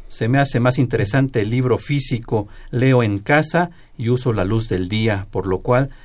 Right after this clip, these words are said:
no me ha llamado la atención leer libros electrónicos". José Guadalupe Medina dice, "Sí, pero me gustan más los de papel, porque los puedo llevar conmigo,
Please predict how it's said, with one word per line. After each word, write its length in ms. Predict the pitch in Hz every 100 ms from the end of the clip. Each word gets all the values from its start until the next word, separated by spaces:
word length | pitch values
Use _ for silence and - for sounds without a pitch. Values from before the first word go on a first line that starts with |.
| -
no 140 | - 95
me 80 | 107
ha 40 |
llamado 380 | 104 95 107 101
la 120 | 92
atención 680 | 87 90 90 - 113 117 95
leer 240 | 98 104
libros 400 | 95 104 107 -
electrónicos". 1000 | 85 85 - 110 107 98 - 90 78 - - - - -
José 360 | - 92 - 120
Guadalupe 640 | 117 104 101 127 127 110
Medina 420 | 98 101 127 117
dice, 320 | 113 113 101
"Sí, 400 | - - 143 208 - - -
pero 180 | - 107
me 100 | 104
gustan 400 | 117 135 - 107
más 300 | 110 117 120
los 240 | 113 104 104
de 100 | 98
papel, 520 | 92 117 117 113 113 - - - -
porque 300 | 104 - 92
los 160 | 95 -
puedo 240 | 104 104
llevar 300 | 98 98 98
conmigo, 680 | 104 95 107 143 123 123